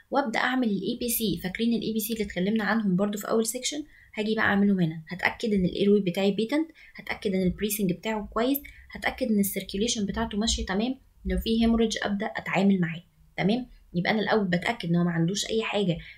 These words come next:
من الحاجات الستة اللي هما immediate life threatening بالنسبة لي، وبعد كده بقى أبدأ أمشي خطوات ال اي بي سي بتاعتي عادي جدا، و، آم،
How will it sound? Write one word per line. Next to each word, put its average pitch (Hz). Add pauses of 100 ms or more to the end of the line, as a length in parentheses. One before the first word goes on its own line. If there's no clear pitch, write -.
من 175
الحاجات 196
الستة 185 (340)
اللي 170
هما 196
immediate 190
life 202
threatening 196
بالنسبة 170
لي، 254 (220)
وبعد 208
كده 226
بقى 269 (140)
أبدأ 196
أمشي -
خطوات 196
ال -
اي 208
بي 208
سي 208
بتاعتي 220
عادي 226
جدا، 269 (360)
و، 202 (600)
آم، 165